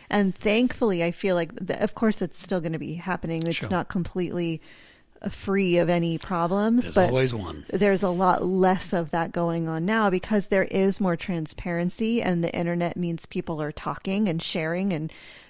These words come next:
Speaker 1: uh, and it's not hard to look up leadership and see, like, "Oh, this person's actually hugely problematic and has been accused of sexual misconduct several times. Maybe that's not the coven I wanna join."
Speaker 2: Right.
Speaker 1: You know, so, um,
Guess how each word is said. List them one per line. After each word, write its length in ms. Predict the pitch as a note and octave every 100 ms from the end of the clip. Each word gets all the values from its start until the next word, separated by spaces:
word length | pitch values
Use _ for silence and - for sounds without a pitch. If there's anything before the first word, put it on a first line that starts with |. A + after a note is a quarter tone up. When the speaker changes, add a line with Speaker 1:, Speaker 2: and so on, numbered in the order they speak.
| -
Speaker 1:
uh, 220 | - F#3 -
and 140 | G3+
it's 160 | G3 -
not 300 | G3+ - F3
hard 300 | G3 F#3+ F#3
to 100 | G3
look 280 | F3 F3 E3+
up 260 | E3+ - -
leadership 880 | G3 F3 E3 F3+ G#3+ C4+ D4+ D#4+ - -
and 160 | F3+
see, 400 | - - E3+ F#3
like, 320 | F#3 D#3+ - - - -
"Oh, 140 | F4 D#4
this 260 | B3+ C#4+
person's 440 | - A#3+ - G#3 G#3
actually 380 | F#3 - A3 G3
hugely 460 | - F#3+ F#3 F#3 F#3
problematic 680 | G#3 F3+ F3 G#3+ C4 G#3+
and 100 | -
has 160 | G3+ F#3
been 160 | F#3 F3+
accused 420 | - G3 F3 F#3
of 100 | F3
sexual 340 | F3+ - F#3+
misconduct 580 | E3 E3+ - C4 F#3+ -
several 440 | - - D#3 F3+ F#3
times. 440 | - B3+ E3+ E3 - - -
Maybe 180 | A3
that's 220 | A3+ A3+ G#3
not 320 | F#3+ F3+ -
the 60 |
coven 300 | G3 G3 E3
I 80 | D#3
wanna 220 | D#3 -
join." 340 | E3 - - E3+ - -
Speaker 2:
Right. 260 | - F#2 - -
Speaker 1:
You 140 | G3
know, 200 | F3+ F3+
so, 500 | F#3 - F#3 F#3 - - - -
um, 360 | - G3 E3+ E3+